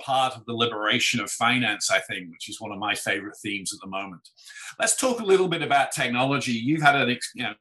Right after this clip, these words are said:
virtually all your career has been spent in technology-oriented businesses.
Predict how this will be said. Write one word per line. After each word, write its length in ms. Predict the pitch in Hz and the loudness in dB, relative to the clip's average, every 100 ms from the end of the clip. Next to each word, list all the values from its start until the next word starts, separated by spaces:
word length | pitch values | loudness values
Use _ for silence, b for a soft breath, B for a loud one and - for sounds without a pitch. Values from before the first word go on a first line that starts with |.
| _ _ 135 - - | _ _ -20 -14 2
virtually 380 | 151 156 156 143 | 4 4 2 0
all 220 | 151 147 | 2 4
your 120 | 127 | 2
career 420 | - 123 139 139 | 0 0 2 2
has 180 | 123 117 | 2 0
been 180 | 117 110 | -2 0
spent 400 | - 135 120 120 | 2 2 2 0
in 100 | 113 | -2
technology-oriented 1200 | - 117 117 120 120 104 107 117 110 113 - 90 | -2 0 2 2 2 0 0 0 -2 -4 -8 -6
businesses. 680 | 113 120 123 - 95 82 | -2 0 2 2 0 -4